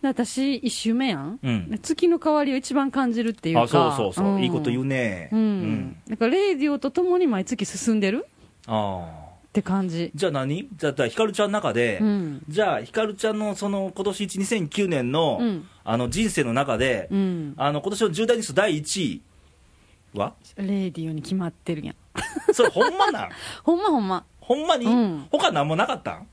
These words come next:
Speaker 1: いや、あったけど、
Speaker 2: <laughs>
Speaker 1: そら。いろいろあったけど、
Speaker 2: うん。
Speaker 1: だから私は何回も言うけど、やっぱり小学校からの夢やったから、
Speaker 2: あー、
Speaker 1: うん。
Speaker 2: はいはいはいはい。
Speaker 1: あの、ディージェーか、アナウンサーって卒業文集に書いたから。
Speaker 2: あー、なるほどね。
Speaker 1: うん。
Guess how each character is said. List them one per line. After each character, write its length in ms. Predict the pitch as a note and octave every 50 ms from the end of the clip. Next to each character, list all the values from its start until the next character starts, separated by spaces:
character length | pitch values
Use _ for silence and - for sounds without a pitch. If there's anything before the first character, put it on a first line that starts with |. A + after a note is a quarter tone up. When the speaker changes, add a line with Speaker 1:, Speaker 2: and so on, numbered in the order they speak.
| -
Speaker 1:
い 60 | - - -
や、 180 | A#3+ C4+ G#3 F#3+
あ 20 |
っ 60 | G3+
た 160 | A#3 - F#4 A#4+
け 240 | C#5+ G#4 - G#4+ E4+
ど、 160 | C4 B3 F#3
Speaker 2:
<laughs> 20 |
Speaker 1:
そ 180 | - - B3 A#3
ら。 240 | A3+ A3+ A3 A#3 - - - - B4+ C5+ C#5+ C5 F#4+ C4 -
い 120 | F#3 G3+
ろ 140 | G#3+ C#4 D4
い 40 | C4
ろ 60 | A3
あ 60 | G3
っ 60 | F#3
た 160 | - - D4+ D4+
け 200 | - C#4+ A#3 A3+
ど、 640 | A#3 D#4 F#4 F4 D#4+ C#4+ A#3 G#3 F3+ D#3 C#3+ C#3 -
Speaker 2:
う 40 | -
ん。 20 | - - - - - _
Speaker 1:
だ 100 | - D#4+
か 80 | - D4+
ら 20 | C#4
私 400 | - C#4+ B3+ - - - C4 D#4+
は 120 | F4 F#4
何 180 | D4 A3+ G#3 G#3
回 140 | - B3+ A#3+
も 80 | G#3
言 120 | G3 F#3+ F#3
う 20 |
け 120 | D#3+ F3+
ど、 60 | E3 E3+
や 80 | E3
っ 40 | E3+
ぱ 100 | - D4
り 40 | G3+
小 140 | - E4 F4+
学 140 | F4+ C#4+
校 120 | A#3 A3+ F#3+
か 120 | - F3+
ら 100 | F3 F3
の 80 | E3+ F3
夢 240 | G3 B3 C#4 C4 A3
や 100 | F3+ D#3+
っ 40 | D#3
た 160 | - - E3
か 140 | - D#3 E3
ら、 380 | F#3 G#3+ A#3 G3 E3 C#3 - - C3+
Speaker 2:
あ 520 | - G2+ G#2 G#2+ G#2+ G#2 G2+ G2 F#2+ F#2 F#2 F#2
ー、 40 |
Speaker 1:
う 20 | F#2+
ん。 20 | -
Speaker 2:
は 140 | G2+ G2
い 60 | F#2+ F2+
は 200 | F2 F2+ F2 E2+
い 40 |
は 120 | D#2+ - F2
い 20 | E2
は 40 |
い。 60 | E2 E2 - E2+ - -
Speaker 1:
あ 80 | E3 D#3+
の、 180 | D#3 D#3 D#3+
デ 100 | D#3+ G3+
ィ 120 | G#3+ G#3 G3
ー 20 |
ジ 100 | G3+ D#4
ェ 80 | D4+ A#3
ー 100 | - -
か、 400 | - F3 E3+ D#3+ D3 - - - _ _ _ _
ア 100 | - G3
ナ 140 | G3+ G#3 G#3+
ウ 120 | A#3 C4
ン 80 | C#4+ B3+
サ 200 | - - A3 F#3+
ー 20 | F#3+
っ 40 |
て 80 | G3 F3
卒 260 | - A#3+ A#3 - A#3
業 120 | A3 A3 G#3+
文 180 | G3+ G#3 G3+
集 120 | - - E3
に 120 | D#3+ D#3
書 80 | - E3+
い 80 | E3+ E3
た 120 | G#3 G#3
か 60 | G3+
ら。 320 | E3+ D#3+ E3 F3 E3+ E3 -
Speaker 2:
あ 20 |
ー、 20 |
な 140 | G2+ G2+ -
る 100 | A3+ -
ほ 80 | G#2+ A2
ど 140 | A2+ A#2+ B2+
ね。 160 | D3 E3+ F3+ F#3+
Speaker 1:
う 20 |
ん。 520 | G3+ G3+ G3 F#3 E3+ D#3 D3 C#3+ C#3 C#3